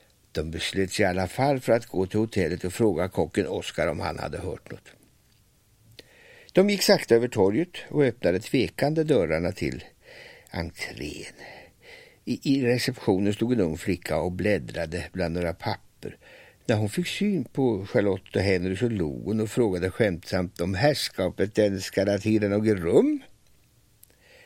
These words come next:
Henry svarade blygt att de bara sökte kocken Oscar.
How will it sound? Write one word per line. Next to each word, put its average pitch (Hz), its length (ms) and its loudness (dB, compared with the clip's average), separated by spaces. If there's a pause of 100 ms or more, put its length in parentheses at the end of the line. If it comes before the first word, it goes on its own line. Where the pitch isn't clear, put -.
(240)
Henry 73 260 -8
svarade 90 460 0
blygt 92 360 -2
att 87 180 -4 (560)
de 107 200 -4
bara 135 220 0
sökte 135 600 4 (180)
kocken 139 440 0
Oscar. - 640 -4